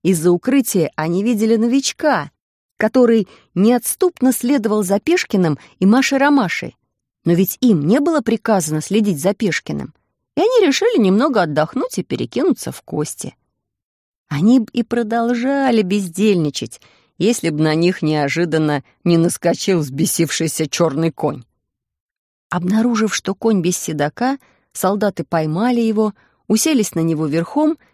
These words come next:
и поехали на розыски офицера. Поэтому им и удалось первым обнаружить его. «Где вы шатались, чертовы деревяшки?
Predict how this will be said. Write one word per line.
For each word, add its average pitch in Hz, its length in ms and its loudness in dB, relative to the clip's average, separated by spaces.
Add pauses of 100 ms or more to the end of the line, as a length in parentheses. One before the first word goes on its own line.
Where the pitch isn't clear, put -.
(220)
и 359 120 0
поехали 247 600 -2
на 170 180 -2
розыски 196 460 -6
офицера. 151 680 -6 (680)
Поэтому 233 680 0
им 220 360 0
и 208 100 -2
удалось 180 640 0 (120)
первым 170 480 0
обнаружить 139 640 -6
его. 113 280 -8 (1000)
«Где 160 440 -4
вы 208 200 0
шатались, 254 1040 -2
чертовы 208 640 -2
деревяшки? 214 800 0